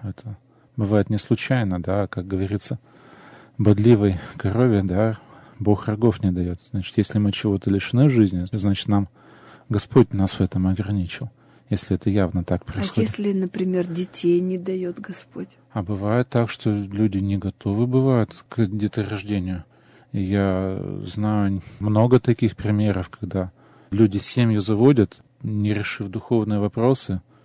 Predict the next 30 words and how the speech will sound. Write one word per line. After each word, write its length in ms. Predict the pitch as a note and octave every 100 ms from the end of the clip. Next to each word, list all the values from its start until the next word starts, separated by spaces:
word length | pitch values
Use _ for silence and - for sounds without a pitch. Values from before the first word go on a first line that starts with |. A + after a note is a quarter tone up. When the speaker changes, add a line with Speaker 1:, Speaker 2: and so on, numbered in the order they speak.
| _
Speaker 1:
не 160 | G#2 F#2+
могут 380 | F#2+ G#2+ A#2 -
родить 300 | G#2 G2+ F#2+
детей, 280 | F#2 A2+
пока 340 | A2+ G#2 - F#2+
эти 140 | F#2
духовные 500 | F2+ G2+ - G#2 G2+
вопросы 480 | F2+ - G2 G#2 -
не 80 | F#2+
решат. 520 | F#2 F2+ - F#2+ - _ _ _ _ - - - - - - -
Speaker 2:
Это 100 | G#3+
тоже 320 | - G#3+ F3
тайна. 400 | - D#3 D#3 D#3 B2+ - -
Speaker 1:
Ну 320 | G#2+ G#2+ B2
да, 360 | A2+ A2 D3 C#3+
но 240 | G#2+ G2+
как 220 | F#2+ G2+ F2+
бы 200 | G2 F2+ - - - -
некоторые 520 | A#2+ B2 G#2 - G2
это 140 | G2+ G2+
наметки 420 | G#2 G#2+ G2 -
мы 120 | G2
знаем. 340 | F#2 A2 A#2 F#2 - _
И 60 | G#2+
вот, 220 | A#2 -
э, 280 | A2+ G#2+ G#2+
молитва 520 | A2 A#2+ B2+ C3 A2
благодарственная — 1160 | G#2 A#2 A2+ A2+ B2 D#3 E3+ - A2 G2+ F#2+ F#2+
это 240 | - F#2+ - -
очень 400 | A#2 A2 - C3+